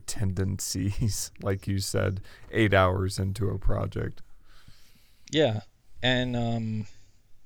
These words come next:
Speaker 2: part of it, and, and something that bothered me a lot when I first started, like, autocrossing when I was sixteen or whatever, like, uh,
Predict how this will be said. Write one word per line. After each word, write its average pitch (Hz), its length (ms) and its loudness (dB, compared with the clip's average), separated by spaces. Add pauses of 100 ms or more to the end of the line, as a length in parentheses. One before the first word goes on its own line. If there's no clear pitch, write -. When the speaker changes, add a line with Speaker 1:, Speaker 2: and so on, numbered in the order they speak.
Speaker 2:
part 180 200 -2
of 131 120 -2
it, 113 280 0
and, 110 240 -4
and 113 140 -2
something 170 380 2
that 101 160 0
bothered 107 400 -2
me 107 320 0
a 110 80 -2
lot 98 360 0
when 104 160 -2
I 101 120 0
first - 400 4
started, 101 400 2
like, 98 240 -4
autocrossing 101 800 -2
when 98 100 -2
I 95 100 -4
was 101 300 -4 (160)
sixteen 104 560 -2
or 101 60 -4
whatever, 98 500 -4 (540)
like, 101 440 2 (560)
uh, 107 260 4